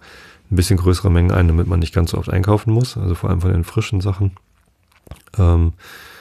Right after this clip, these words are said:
aber ja, es gibt natürlich auch Leute, die,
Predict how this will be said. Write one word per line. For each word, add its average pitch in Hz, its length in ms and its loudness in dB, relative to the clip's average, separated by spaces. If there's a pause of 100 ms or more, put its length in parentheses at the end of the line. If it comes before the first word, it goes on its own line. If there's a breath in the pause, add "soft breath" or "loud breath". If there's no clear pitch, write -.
(680 loud breath)
aber 80 240 2
ja, 80 140 2
es 71 120 -6
gibt 92 120 -6
natürlich 85 300 0
auch 76 100 -2
Leute, 82 300 0
die, 78 220 0